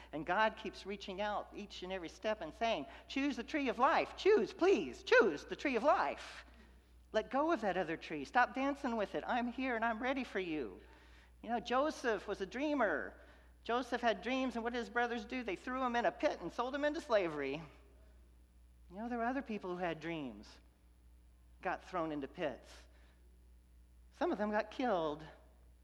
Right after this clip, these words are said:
This week we celebrate the anniversary of I Have a Dream speech for Martin Luther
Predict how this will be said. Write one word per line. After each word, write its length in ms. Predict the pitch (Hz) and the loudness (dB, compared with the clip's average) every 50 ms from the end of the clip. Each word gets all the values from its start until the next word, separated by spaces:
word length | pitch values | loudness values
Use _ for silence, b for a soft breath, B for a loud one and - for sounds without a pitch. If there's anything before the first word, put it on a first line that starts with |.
| - b b b b b b | -20 b b b b b b
This 200 | - 220 214 - | 2 2 2 2
week 220 | 220 240 233 233 | 0 -2 -2 -2
we 80 | 247 220 | -4 -4
celebrate 480 | - - 240 226 226 220 226 220 220 208 | 2 4 4 4 4 4 2 2 2 0
the 120 | 185 196 | 0 0
anniversary 640 | 220 214 208 208 220 226 226 - - 220 214 214 | 0 0 0 0 0 0 0 -2 -4 -4 -2 0
of 400 | - 190 196 185 185 180 175 180 180 - | 2 4 4 4 4 2 0 -4 -6 -4
I 120 | 175 190 | -2 0
Have 140 | 202 208 202 | 0 0 -2
a 60 | 214 | -2
Dream 280 | 190 - 190 175 160 156 | -6 -6 -6 -6 -6 -8
speech 320 | - - - 156 151 - | -12 -12 -10 -10 -10 -10
for 100 | - 165 | -10 -4
Martin 340 | 160 170 160 - - 165 160 | -2 -2 -2 -2 -6 -10 -10
Luther 240 | 165 170 - - | -10 -10 -12 -14